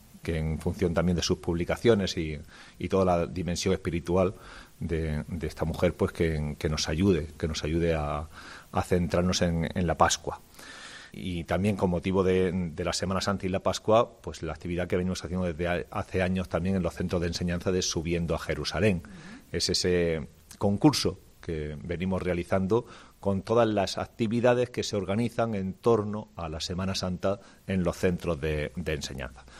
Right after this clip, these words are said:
Speaker 1: Un concurso que está teniendo una acogida muy buena en estos años atrás,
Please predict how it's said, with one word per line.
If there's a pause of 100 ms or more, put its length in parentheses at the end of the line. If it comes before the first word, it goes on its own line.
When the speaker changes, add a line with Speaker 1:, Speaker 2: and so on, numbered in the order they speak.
(200)
Speaker 1:
Un
concurso
que
está
teniendo
una
acogida
muy
buena
en
estos
años
atrás,